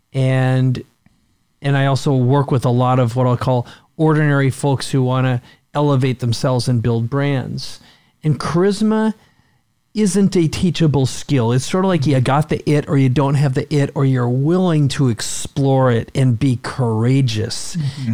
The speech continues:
Speaker 1: enough and raw and be naked. And there is a, a part of that that is authenticity. It's like when you see a vocalist who tears their heart open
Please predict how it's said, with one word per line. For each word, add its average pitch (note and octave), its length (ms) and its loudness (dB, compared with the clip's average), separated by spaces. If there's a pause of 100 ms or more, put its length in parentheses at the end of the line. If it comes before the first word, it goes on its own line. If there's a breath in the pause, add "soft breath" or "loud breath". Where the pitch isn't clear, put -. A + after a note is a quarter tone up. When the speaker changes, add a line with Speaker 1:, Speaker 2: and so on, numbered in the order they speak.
(120)
Speaker 1:
enough C#3 580 0 (420 loud breath)
and B2 680 0
raw C3 600 0
and B2 520 -2 (360 soft breath)
be C3+ 160 0
naked. B2 680 -2 (360 soft breath)
And C3 340 0 (320)
there D3 260 -2
is D3+ 180 0
a, C#3 240 0
a B2 220 -2
part E3 300 -2
of D3 80 2
that C3 240 0
that B2+ 180 -2 (120)
is B2 280 -2 (100)
authenticity. C3+ 1040 0
It's G#2+ 160 -4
like B2 160 -2
when B2 100 0
you B2+ 100 0
see F3 340 -2
a C#3 100 2
vocalist A#2+ 840 -2 (340 loud breath)
who C#3+ 120 0
tears D3 460 -2
their B2+ 220 0
heart B2+ 280 2
open B2 580 2